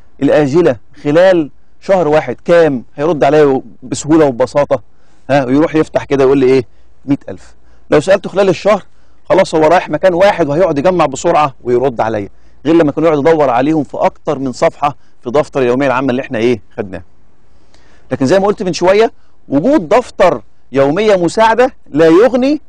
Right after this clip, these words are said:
عن دفتر اليومية إيه؟ العامة، بس بيعمل اختصار بقى،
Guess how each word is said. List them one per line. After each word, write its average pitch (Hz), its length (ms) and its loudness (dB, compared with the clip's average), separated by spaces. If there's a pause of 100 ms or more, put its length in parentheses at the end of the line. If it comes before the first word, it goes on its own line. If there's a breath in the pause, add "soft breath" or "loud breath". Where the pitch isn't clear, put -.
عن 135 140 -4
دفتر 175 260 0
اليومية 160 360 2
إيه؟ 165 340 2 (160)
العامة، 139 380 0 (340)
بس 165 240 -4
بيعمل 190 380 0
اختصار 226 480 0
بقى، 214 280 0